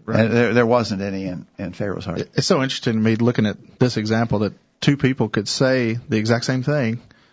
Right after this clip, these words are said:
Speaker 1: and one person have their heart in the right condition and it be effective for them, and the other person, like Pharaoh,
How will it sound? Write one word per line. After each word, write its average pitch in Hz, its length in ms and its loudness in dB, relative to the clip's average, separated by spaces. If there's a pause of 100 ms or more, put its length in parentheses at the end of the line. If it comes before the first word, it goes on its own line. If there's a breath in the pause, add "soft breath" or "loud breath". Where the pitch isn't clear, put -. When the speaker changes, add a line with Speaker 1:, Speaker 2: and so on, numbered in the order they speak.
(180 soft breath)
Speaker 1:
and 107 120 0
one 117 120 2
person 113 300 0
have 113 120 0
their 107 120 0
heart 131 320 2
in 110 80 -2
the 110 60 0
right 110 220 0
condition 113 460 0
and 110 100 0
it - 120 -4
be 113 140 0
effective 127 540 0
for 113 140 0
them, 123 340 -2
and 110 160 -4
the - 80 -6
other 156 180 -2
person, 120 400 -4
like 120 180 -6
Pharaoh, 135 480 0